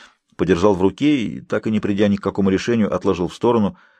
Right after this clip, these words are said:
Колокольная мелодия зазвучала в третий раз.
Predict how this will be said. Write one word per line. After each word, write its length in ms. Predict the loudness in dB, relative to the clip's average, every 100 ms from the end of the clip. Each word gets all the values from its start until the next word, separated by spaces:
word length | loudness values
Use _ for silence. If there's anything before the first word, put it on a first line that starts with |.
| _ _ _ _ _ _ -2
Колокольная 500 | 2 4 4 4 2
мелодия 380 | 4 4 4 0
зазвучала 480 | 0 -2 2 2
в 40 | 2
третий 320 | 0 0 2
раз. 360 | 0 -2 -8